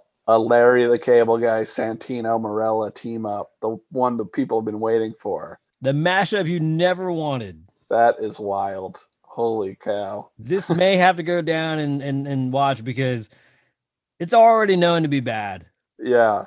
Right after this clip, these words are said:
Speaker 1: yeah. And we had not picked out a movie for the fourth week of Christmas yet. So that, that might be an option there. I think we have another one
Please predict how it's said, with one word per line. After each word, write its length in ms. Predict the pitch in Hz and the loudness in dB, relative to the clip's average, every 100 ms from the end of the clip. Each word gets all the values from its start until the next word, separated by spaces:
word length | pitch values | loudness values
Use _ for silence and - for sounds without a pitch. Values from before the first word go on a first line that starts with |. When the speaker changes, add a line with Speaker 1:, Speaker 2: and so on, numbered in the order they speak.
| _ _ _ | _ _ _
Speaker 1:
yeah. 320 | - 120 107 - | -8 -4 -4 -6
And 140 | 117 123 | -4 -2
we 140 | 135 | 4
had 200 | 139 120 | 4 4
not 400 | 123 123 123 - | 4 4 2 -2
picked 280 | - 123 - | -2 0 2
out 300 | 123 120 113 | 6 6 4
a 80 | 120 | -2
movie 320 | 117 120 110 | -2 0 -2
for 180 | 117 117 | -4 -4
the 100 | 110 | -6
fourth 360 | - 123 110 - | -2 0 0 -2
week 220 | 113 110 | -8 -8
of 140 | 113 | -12
Christmas 500 | - 113 - 113 110 | -6 -6 -6 -16 -14
yet. 260 | 113 107 101 _ _ _ | -10 -8 -10 _ _ _
So 460 | - - 107 101 - _ _ _ _ _ _ | -16 -10 -8 -8 -10 _ _ _ _ _ _
that, 180 | 113 110 | -4 -4
that 180 | 113 117 | -2 -2
might 200 | 117 110 | -2 -4
be 120 | 107 110 | -4 -6
an 100 | 104 | -6
option 400 | 107 - 120 110 | -10 -10 -14 -14
there. 380 | 107 101 - _ _ - | -14 -16 -18 _ _ -4
I 100 | - | -2
think 220 | 135 160 | 0 2
we 140 | 165 151 | 6 6
have 160 | 143 | 6
another 340 | 127 127 127 120 | 6 4 6 6
one 440 | 120 110 110 104 | 6 4 -2 -12